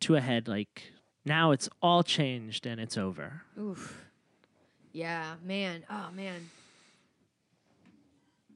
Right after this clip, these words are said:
Speaker 2: And there's, again, with the tension, T V on the Radio, oh, man, especially, um, is it Tunde? Is that his name?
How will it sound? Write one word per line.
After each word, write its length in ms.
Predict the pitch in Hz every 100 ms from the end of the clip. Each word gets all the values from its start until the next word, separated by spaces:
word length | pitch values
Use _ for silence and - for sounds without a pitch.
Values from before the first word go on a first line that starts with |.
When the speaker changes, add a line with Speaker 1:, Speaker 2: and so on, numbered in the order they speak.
| _ _ _ _ _ _ _ _
Speaker 2:
And 460 | 269 311 320 302 262
there's, 460 | 214 269 269 262 -
again, 440 | 262 370 370 294
with 140 | 254 254
the 60 |
tension, 800 | 220 214 220 220 185 175 180 175 _ _ _ _ _ _ _ _ _
T 140 | - 381
V 120 | 370
on 100 | 269
the 80 | 214
Radio, 560 | 214 214 202 196 190 262
oh, 200 | 285 240
man, 360 | 240 214 202 -
especially, 840 | 247 370 392 339 320 269 247 226
um, 580 | - 208 202 196 190 185 - - _ _ - _ _ _ _ _ - -
is 100 | 220
it 100 | 226
Tunde? 280 | - 247 302 370 427 - - _ _ _ _ _
Is 60 | -
that 100 | 208
his 120 | 202
name? 280 | 190 208